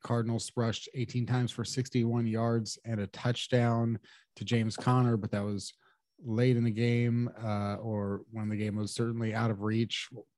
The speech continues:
close to out of reach for Arizona. Um, the Cardinals really looked, uh, pretty terrible. What, what would be your evaluation, um, for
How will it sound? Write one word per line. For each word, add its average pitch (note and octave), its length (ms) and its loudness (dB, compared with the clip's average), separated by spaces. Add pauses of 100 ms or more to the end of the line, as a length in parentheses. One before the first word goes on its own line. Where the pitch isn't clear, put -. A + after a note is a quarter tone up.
(480)
close B2+ 340 2
to B2+ 240 4
out A#2+ 200 4
of G#2+ 120 0
reach A#2+ 480 2 (380)
for B2 340 2
Arizona. A#2 720 2 (1200)
Um, G#2+ 540 0 (220)
the A#2 420 0 (440)
Cardinals C#3 360 6
really D3 240 6
looked, C3 380 4
uh, B2+ 240 6
pretty C#3 260 4
terrible. C3+ 460 4
What, D3 180 2
what F3+ 220 4
would F3 340 0
be D3 520 6 (280)
your D3+ 260 4
evaluation, B2+ 1200 2 (340)
um, A2 640 2
for A2+ 800 6